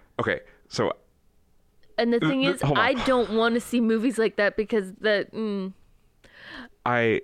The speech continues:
Speaker 2: But the thing is
Speaker 1: I don't want your opinion to be about what I said, so I'm just gonna, like, wrap up.
Speaker 2: Oh.
Speaker 1: <laughs> I don't,
Speaker 2: We're
Speaker 1: like,
Speaker 2: having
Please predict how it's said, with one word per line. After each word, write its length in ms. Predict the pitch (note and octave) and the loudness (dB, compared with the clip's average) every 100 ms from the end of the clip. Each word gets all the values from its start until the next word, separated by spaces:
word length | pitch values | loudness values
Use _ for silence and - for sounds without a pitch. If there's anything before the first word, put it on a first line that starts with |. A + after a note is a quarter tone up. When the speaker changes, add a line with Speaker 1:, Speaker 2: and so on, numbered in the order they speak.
| - | -2
Speaker 2:
But 120 | D#4+ | -4
the 100 | E4+ | -2
thing 260 | D4 F4 E4+ | -2 0 0
is 100 | F#4+ | 0
Speaker 1:
I 40 | |
don't 140 | - A2+ | 0 0
want 200 | A#2 - | -2 -2
your 240 | G#2+ G2 E2+ | -2 0 0
opinion 360 | - F2+ E2+ | -2 -4 -4
to 60 | D2 | -4
be 80 | F2 | -4
about 240 | E2+ - _ _ _ _ - - - _ _ _ - | -4 -8 _ _ _ _ -20 -20 -20 _ _ _ -8
what 160 | G2 | -4
I 120 | - F#2+ | -2 -2
said, 300 | A2 A2 - _ - _ _ _ _ - | 0 -2 -4 _ -20 _ _ _ _ -10
so 120 | - | -6
I'm 40 | G2+ | -6
just 100 | - | -4
gonna, 140 | G#2+ | -4
like, 340 | E2 - - - _ _ _ _ _ _ - | -4 -8 -18 -20 _ _ _ _ _ _ -6
wrap 180 | G2+ F#2+ | -4 -2
up. 180 | G2+ - - - - - - - - | -4 -6 -20 -20 -20 -20 -20 -20 -4
Speaker 2:
Oh. 480 | A3+ A#3+ F#3 C3 - _ _ | 0 2 2 0 -4 _ _
Speaker 1:
<laughs> 240 | - - - | -20 -6 -4
I 40 | - - - - - - - - | -2 -4 -6 -12 -16 -10 -4 0
don't, 200 | - C5 | 2 2
Speaker 2:
We're 100 | C#5 | 4
Speaker 1:
like, 120 | - | 4
Speaker 2:
having 260 | E5 D#5+ | 2 2